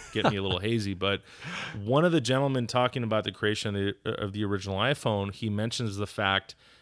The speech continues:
Speaker 1: that, and I believe it was in the article, he mentions the fact that they put together a demo for Steve Jobs in the early days to kind of, re-, wh-, while they were s-, kind of still pitching the whole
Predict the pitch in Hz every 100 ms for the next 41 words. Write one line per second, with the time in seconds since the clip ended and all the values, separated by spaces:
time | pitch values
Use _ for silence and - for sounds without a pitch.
0 | _ - 123 107 101 113 127 127 117 104
1 | 104 101 104 98 117 135 143 113 110 113
2 | 107 - 104 98 - - - _ _ 117
3 | 107 - 151 147 135 131 120 101 92 117
4 | 120 110 - 101 - 110 92 104 110 120
5 | 95 90 95 98 107 95 95 98 123 107
6 | - 101 - 98 95 92 101 107 110 123
7 | 113 147 127 110 - 127 113 - 107 -
8 | - 135 - 101 95 - - - _ -
9 | 101 117 110 104 101